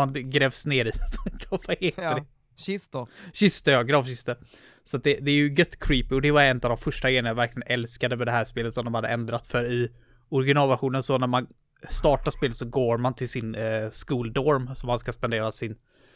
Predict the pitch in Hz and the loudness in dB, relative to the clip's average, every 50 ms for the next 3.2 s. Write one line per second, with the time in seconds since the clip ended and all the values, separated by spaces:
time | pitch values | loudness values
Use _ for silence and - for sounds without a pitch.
0 | _ _ _ _ - - 143 - 143 120 113 110 110 - - - - - - - | _ _ _ _ -2 0 2 2 4 2 2 2 0 -2 -6 -6 -8 -10 -10 -10
1 | - 113 110 110 110 110 110 110 110 117 127 131 - _ _ _ _ _ - 127 | -8 -6 -6 -4 -4 -4 -4 -4 -2 -2 -2 -2 -2 _ _ _ _ _ -4 -2
2 | 131 131 131 131 - - 135 135 143 147 135 127 143 127 117 110 - - 139 - | -2 -2 -2 -4 -4 0 4 6 6 6 6 4 4 4 2 2 -2 -4 -4 -2
3 | - - 165 160 | 0 2 2 2